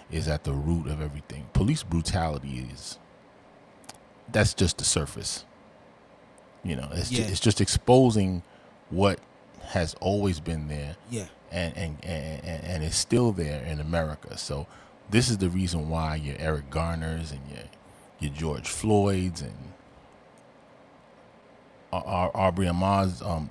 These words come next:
Speaker 1: all of these people just continue to happen because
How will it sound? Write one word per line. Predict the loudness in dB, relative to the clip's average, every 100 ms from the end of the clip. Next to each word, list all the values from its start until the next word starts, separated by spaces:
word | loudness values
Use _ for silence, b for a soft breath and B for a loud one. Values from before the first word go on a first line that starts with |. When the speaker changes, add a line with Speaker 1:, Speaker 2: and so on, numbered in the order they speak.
| -8
Speaker 1:
all | 2 4
of | 4
these | 2 0 0
people | 0 0 -2 -6
just | -4 -4
continue | -4 -2 0 0
to | -2
happen | -4 -4 -4 -8
because | -8 -8 -6 -6 -6